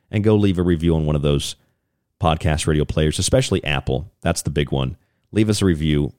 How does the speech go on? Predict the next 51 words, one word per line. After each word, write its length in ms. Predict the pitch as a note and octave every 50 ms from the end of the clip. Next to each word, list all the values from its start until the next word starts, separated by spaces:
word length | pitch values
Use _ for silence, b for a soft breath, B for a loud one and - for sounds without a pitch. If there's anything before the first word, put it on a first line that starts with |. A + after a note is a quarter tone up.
| _
Give 140 | - G#2 G2+
us 100 | G#2+ -
a 40 | F#2+
couple 220 | F#2+ F#2 D#2 D#2+
of 80 | D#2 D2
stars. 560 | - - E2 D2+ D2 D2 C#2+ C#2+ - - - _ _ _ _ _ _ _ _ -
Maybe 180 | A#2+ C3+ D3+
you 80 | D#3 D3+
like 240 | C#3+ D3 D#3 D3+ -
the 80 | -
show. 300 | G2+ - - - F2+ F2
You 100 | F2 F2+
just 260 | F2+ F#2 F2+ - - -
think 200 | F#2+ F2+ F2 -
we're 100 | F#2 F#2
worth 220 | F#2 G2 F#2+ -
four 240 | - - A#2 A#2 A#2
stars. 340 | A#2 - - F2 D#2+ D#2 F2
Leave 160 | A2+ C3+ B2+
us 100 | C3 -
four 220 | - - B2 A2+
stars, 380 | G#2+ - - B2 G#2+ G2 F#2 F2
but 160 | - G2+ -
let 140 | B2+ D#3+ F3
us 120 | E3+ -
know 80 | - D3
what 140 | B2 F2 D2+
you 80 | D#2+
think. 400 | D#2 - - F2+ D2 B1+ - - - -
I, 220 | - - - F2 -
I 80 | - F2
really 360 | F#2+ G2 F#2+ G#2+ A#2 C#3+ D3 D3
want 260 | B2 A#2+ A#2 G#2 -
feedback 520 | - - G#2+ G2+ F#2+ F2 F2+ F2 E2+ E2
from 260 | - - F2+ E2 D#2 - b b b b b b b b -
all 220 | - C3 D#3 F3
the 100 | E3 C#3
great 240 | A#2+ G#2 A2+ A2 G#2
listeners 520 | - G2 F#2+ - - G2 F#2+ F#2 F2+ - -
who 100 | F#2+ -
email 300 | G2 G#2 A2 A2 G#2 G2
me 100 | F2+ F#2+
all 140 | F#2 E2+ E2
the 80 | D#2+ D#2+
time 300 | - - F2 E2 E2 D#2+
with 180 | D#2+ D2+ -
wonderful 380 | - F2+ F#2 F#2 F#2 - - E2+
things 320 | - - E2+ E2 D#2 D2+
to 100 | D#2 D#2+
say. 220 | D#2 - E2+ D#2+ D#2
Please 480 | - - - A#2+ B2 A#2 A2+ G#2+ -